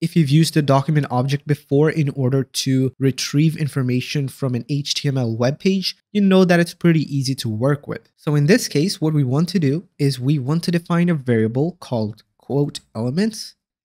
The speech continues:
And we're gonna set this to document dot query selector all. And in here, we need the name of the class of every single quote. So let's head back to our browser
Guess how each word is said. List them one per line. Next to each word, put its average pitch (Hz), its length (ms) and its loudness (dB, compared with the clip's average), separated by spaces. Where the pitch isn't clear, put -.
And 190 180 2
we're 208 80 6
gonna 190 160 4
set 151 240 0
this 151 200 0
to 143 220 0
document 175 920 0
dot 135 340 0
query 120 460 0
selector 110 960 -2
all. 185 420 0
And 143 240 -2
in 185 100 4
here, 170 320 2
we 143 140 2
need 143 300 0
the 143 80 -2
name 127 360 -2
of 139 140 -10
the 123 80 -6
class 160 540 -4
of 147 200 -6
every 127 280 -2
single 110 480 -8
quote. 160 420 -4
So 139 120 0
let's 131 300 -2
head 190 140 -4
back 180 220 -2
to - 180 -8
our 139 240 -2
browser 143 600 -2